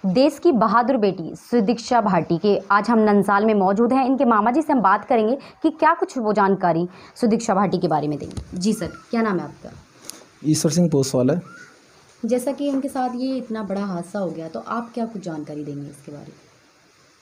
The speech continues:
Speaker 2: इसके बारे में हादसे जब से, जैसे ही वो बुलंदशहर से क्रॉस हुई हैं,
Speaker 1: जी।
Speaker 2: आठ उनतालीस पर मेरे पास कॉल आई है, हम यहीं बैठे हुए हैं।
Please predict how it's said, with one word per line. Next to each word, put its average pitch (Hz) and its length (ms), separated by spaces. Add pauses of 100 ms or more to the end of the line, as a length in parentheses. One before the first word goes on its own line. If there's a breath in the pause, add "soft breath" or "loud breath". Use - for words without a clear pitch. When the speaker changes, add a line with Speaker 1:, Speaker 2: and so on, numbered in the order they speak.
(680)
Speaker 2:
इसके 151 240
बारे 180 180
में 175 80
हादसे 160 340
जब 185 160
से, 151 220
जैसे 151 280
ही 175 60
वो 185 80
बुलंदशहर 170 360
से - 140
क्रॉस 165 340
हुई 131 120
हैं, 170 340
Speaker 1:
जी। - 220 (680)
Speaker 2:
आठ 156 200
उनतालीस 160 380
पर 190 120
मेरे 147 300
पास 139 260
कॉल 135 240
आई 127 100
है, 165 80
हम 160 180
यहीं 156 220
बैठे 143 260
हुए 127 140
हैं। 156 240